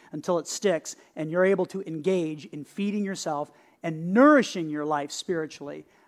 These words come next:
outside of Sunday. Time, place, and plan. Let me repeat the big idea.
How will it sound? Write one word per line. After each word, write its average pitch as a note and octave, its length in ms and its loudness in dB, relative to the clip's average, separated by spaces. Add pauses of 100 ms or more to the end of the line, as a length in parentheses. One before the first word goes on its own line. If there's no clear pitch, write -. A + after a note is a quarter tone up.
outside D#3 500 -2
of C3+ 100 -12
Sunday. C#3 460 -12 (360)
Time, A#3+ 280 6
place, A3 340 4
and F3 100 -4
plan. D3 320 -6 (1120)
Let A#3 100 6
me C#4+ 60 12
repeat C#4 320 8
the C#4 60 0
big B3+ 180 6
idea. F3+ 400 4